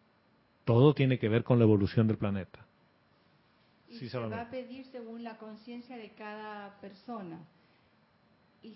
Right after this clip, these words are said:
Speaker 2: si somos estudiantes de la luz, creo que es un deber y una responsabilidad pedir.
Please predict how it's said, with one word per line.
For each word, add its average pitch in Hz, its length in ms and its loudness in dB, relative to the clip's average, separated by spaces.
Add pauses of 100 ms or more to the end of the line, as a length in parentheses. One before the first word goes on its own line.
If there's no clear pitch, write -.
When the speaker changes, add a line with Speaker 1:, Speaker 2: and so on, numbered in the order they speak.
Speaker 2:
si 233 100 -18
somos 254 300 -14
estudiantes 247 580 -14
de 226 140 -12
la 196 160 -12
luz, 254 300 -12 (100)
creo 220 300 -12
que 226 100 -12
es 226 60 -12
un 214 160 -14
deber 202 420 -12 (500)
y 226 60 -16
una 226 180 -12
responsabilidad 202 1000 -16
pedir. 185 380 -12